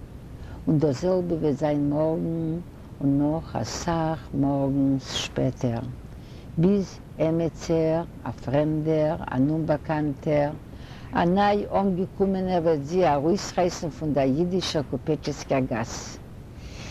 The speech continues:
די גרויסע, א ביסל אויסגעסטארטשעטע אויגן, באדעקט מיט א פייכטן הויך, קוקן זשעדן ארויס אין דער וועלט.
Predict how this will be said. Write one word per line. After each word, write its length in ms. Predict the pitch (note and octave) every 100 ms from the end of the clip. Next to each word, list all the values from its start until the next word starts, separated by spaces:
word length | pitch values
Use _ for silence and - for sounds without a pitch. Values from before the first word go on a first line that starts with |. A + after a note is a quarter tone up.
| - D#3
די 100 | D3
גרויסע, 720 | C#3+ C#3+ F#3+ G#3 - C#3 A#2+ -
א 140 | - C3
ביסל 440 | D3 G3+ - C#3+ - -
אויסגעסטארטשעטע 1120 | G3+ D#3+ G3 C#3+ - D#3+ C3 - C#3+ B2+ D3
אויגן, 720 | B2 D3 D#3 E3 F3+ F#3+ D#3+
באדעקט 500 | C3+ C3 E3+ F3 -
מיט 180 | D3 -
א 60 | B2+ -
פייכטן 580 | D#3 F3 D#3+ - - D3
הויך, 460 | C3+ C#3 D3 F3 F3+ - - - - - - -
קוקן 440 | - G#3 - F#3
זשעדן 500 | C#3 C#3 D#3 D#3+ D3+
ארויס 560 | C#3 C3 A#2+ C3+ C3+ -
אין 100 | C#3
דער 140 | B2+ A#2
וועלט. 380 | B2+ A2+ A2